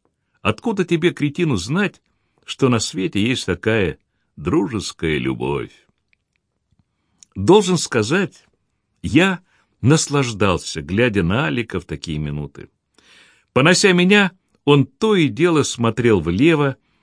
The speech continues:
как если бы там стоял объективный свидетель, разделяющий его возмущение. У матери Алика была такая же привычка.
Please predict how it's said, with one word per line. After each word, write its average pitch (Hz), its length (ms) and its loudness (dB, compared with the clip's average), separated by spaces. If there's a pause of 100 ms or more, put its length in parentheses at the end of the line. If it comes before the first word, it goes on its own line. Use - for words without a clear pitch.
(160)
как 156 340 0
если 143 460 -2
бы 127 120 -2
там 143 200 -2
стоял 135 540 0
объективный 107 680 -2
свидетель, 80 720 -4 (460)
разделяющий 165 760 -2
его 101 140 -4
возмущение. 76 800 -10 (760)
У 123 60 2
матери 160 360 0
Алика 165 340 -4
была 131 240 -2
такая 151 420 -6
же 120 140 -8
привычка. 87 640 -10